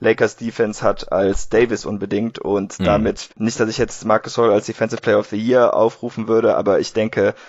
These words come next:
Speaker 1: äh, da verliert Davis in dem Sinne halt schon ein bisschen Wert.
Speaker 2: Ja, das ist noch ein weiterer guter Punkt. Ja, also wie er auch teilweise letztes Jahr neben Dwight Howard gespielt hat, auch ein anderer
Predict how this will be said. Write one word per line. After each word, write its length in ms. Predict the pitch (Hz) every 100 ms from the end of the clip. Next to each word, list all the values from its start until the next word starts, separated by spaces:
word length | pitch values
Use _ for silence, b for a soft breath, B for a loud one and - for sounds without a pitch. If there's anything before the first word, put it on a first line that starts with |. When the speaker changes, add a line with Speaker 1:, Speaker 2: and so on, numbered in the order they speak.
| B B
Speaker 1:
äh, 180 | - 101
da 120 | 104
verliert 460 | - 107 113 104 101
Davis 340 | 107 110 -
in 100 | 104
dem 160 | 101 104
Sinne 200 | 101 101
halt 140 | 104
schon 180 | - 101
ein 60 | 101
bisschen 480 | 101 - 98 107 -
Wert. 420 | - 98 98 - - - B B B
Speaker 2:
Ja, 240 | 104 92 -
das 160 | 101
ist 80 | 104
noch 100 | 101
ein 80 | 98
weiterer 320 | 95 101 101
guter 200 | 95 92 90
Punkt. 400 | 110 113 117 -
Ja, 260 | 90 90 87 -
also 380 | - 85 82 82 -
wie 200 | - 90
er 100 | 78
auch 100 | -
teilweise 420 | - 85 87 82
letztes 360 | 82 - 85 -
Jahr 320 | 85 80 78 -
neben 200 | 92 85
Dwight 300 | 85 82 82
Howard 200 | 95 95
gespielt 320 | - - 95 87
hat, 100 | 62
auch 140 | 87
ein 100 | 95
anderer 360 | 87 85 87